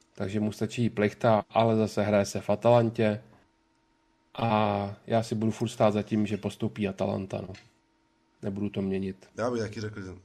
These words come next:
Speaker 2: že postoupí Atalanta.
Speaker 1: Mhm. A, a doma United z Young Boys.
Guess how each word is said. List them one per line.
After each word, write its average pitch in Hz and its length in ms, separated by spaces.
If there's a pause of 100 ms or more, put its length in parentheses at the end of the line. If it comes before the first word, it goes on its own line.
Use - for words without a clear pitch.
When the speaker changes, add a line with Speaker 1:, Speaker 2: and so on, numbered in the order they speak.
(120)
Speaker 2:
že 98 160
postoupí 95 340
Atalanta. 92 500 (1080)
Speaker 1:
Mhm. 107 240 (380)
A, 98 380 (580)
a - 60
doma 104 300
United 104 540
z - 40
Young 104 200
Boys. 104 560